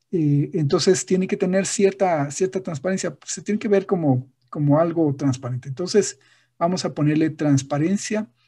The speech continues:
a los cilindros y para hacerlo, eh,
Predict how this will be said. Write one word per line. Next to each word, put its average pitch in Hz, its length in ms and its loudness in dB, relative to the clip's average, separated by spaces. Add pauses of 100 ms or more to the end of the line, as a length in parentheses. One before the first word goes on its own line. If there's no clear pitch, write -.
(300)
a 156 140 -4
los 180 640 2
cilindros 165 720 -2 (640)
y 175 280 -6
para 143 240 2
hacerlo, 170 600 0 (520)
eh, 135 560 4